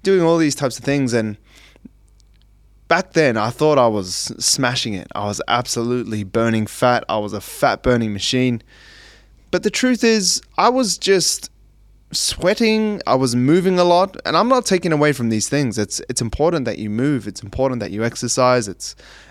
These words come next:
it's great physically, also mentally, socially as well. There's a lot of people doing that boot camp. But just because you're sweating and doing lots of things does not mean that you're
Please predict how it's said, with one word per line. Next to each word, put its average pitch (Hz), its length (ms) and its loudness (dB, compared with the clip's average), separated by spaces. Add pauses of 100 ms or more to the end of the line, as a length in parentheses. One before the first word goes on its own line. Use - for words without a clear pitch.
it's 110 160 -6
great 117 260 2
physically, 113 640 -2 (460)
also 113 320 -2
mentally, 113 720 -2
socially 160 500 0
as 101 100 -4
well. 113 220 2
There's 117 160 -2
a 110 60 -4
lot 117 100 0
of 110 80 -4
people 117 240 -4
doing 110 220 -2
that 104 120 -6
boot 110 200 -6
camp. 117 280 -4 (560)
But 156 320 4 (1160)
just 185 320 2
because 233 340 0
you're 175 80 2
sweating 135 680 0
and 110 260 -2
doing 127 400 2
lots 127 240 2
of 127 100 -4
things 120 720 -4 (640)
does 139 260 4
not 147 240 2
mean 131 640 0 (440)
that 120 320 0
you're 117 680 2